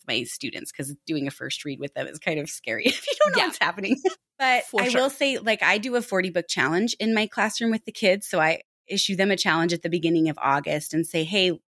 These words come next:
Speaker 1: let's read forty books together." You know,
Speaker 2: Yes.
Speaker 1: so they're reading on their own. I'm reading on my own. And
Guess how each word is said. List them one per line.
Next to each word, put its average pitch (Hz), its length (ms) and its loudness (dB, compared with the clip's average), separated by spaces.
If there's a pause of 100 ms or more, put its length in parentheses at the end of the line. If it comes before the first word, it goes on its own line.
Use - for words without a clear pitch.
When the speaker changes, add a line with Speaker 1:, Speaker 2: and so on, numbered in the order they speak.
(340)
Speaker 1:
let's 226 220 -2
read 302 160 2
forty 254 300 0
books - 260 0
together." 160 480 2 (540)
You 180 100 2
know, 185 120 4
Speaker 2:
Yes. 180 120 0
Speaker 1:
so 220 80 -6
they're 214 220 4
reading 220 260 0
on 202 80 4
their 190 180 4
own. 190 220 4
I'm 180 220 4
reading 185 240 2
on 160 120 2
my 165 220 2
own. 165 200 2
And 175 80 0